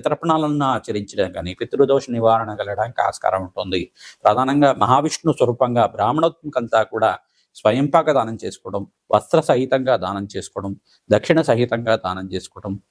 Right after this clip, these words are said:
రాజయోగ కారణమవుతుంది. పితృదోష నివారణ కలుగుతుంది, అఖండ పుణ్యప్రాప్తి కలుగుతుంది,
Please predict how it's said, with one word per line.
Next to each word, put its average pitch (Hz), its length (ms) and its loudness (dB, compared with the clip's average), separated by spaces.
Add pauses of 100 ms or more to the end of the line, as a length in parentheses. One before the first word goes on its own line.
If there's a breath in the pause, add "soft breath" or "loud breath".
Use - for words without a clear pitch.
(320)
రాజయోగ 123 560 4 (140)
కారణమవుతుంది. 98 800 -2 (420)
పితృదోష 120 440 4 (100)
నివారణ 104 400 2
కలుగుతుంది, 98 480 -4 (360)
అఖండ 139 340 4
పుణ్యప్రాప్తి 113 560 2
కలుగుతుంది, 92 480 -2